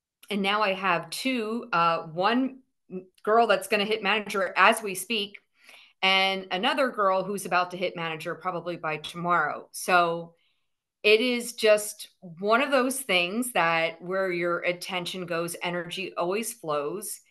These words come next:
And it really is all about belief. If you have doubt,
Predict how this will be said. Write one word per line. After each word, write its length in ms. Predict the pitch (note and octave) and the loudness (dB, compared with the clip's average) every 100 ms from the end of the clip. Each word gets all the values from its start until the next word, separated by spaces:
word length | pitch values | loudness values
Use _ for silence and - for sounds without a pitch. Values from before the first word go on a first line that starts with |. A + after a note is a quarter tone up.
| _ _ _ - | _ _ _ -2
And 420 | F3 F3+ F3 F3+ - | 0 0 -2 -8 -4
it 160 | G3+ G3 F3+ | -4 -4 -4
really 320 | A3 C4 C4+ | -2 -2 -4
is 340 | G3 G3+ G3+ | -4 -4 -4
all 280 | - F#3 F#3+ | -4 -2 -2
about 360 | F#3 F3+ F3 F3 | -2 -2 -2 -4
belief. 380 | D3+ F3 C#3 _ _ _ _ | -6 -8 -8 _ _ _ _
If 280 | F#3 F3 F3+ | -4 -4 -10
you 560 | F3+ G3+ B3 C#4+ D#4+ E4 _ _ _ _ | -8 -2 -2 -2 -6 -14 _ _ _ _
have 360 | E3+ D#3 D3+ | -4 -4 -6
doubt, 540 | - F3+ B3 - - | 2 4 4 2 -12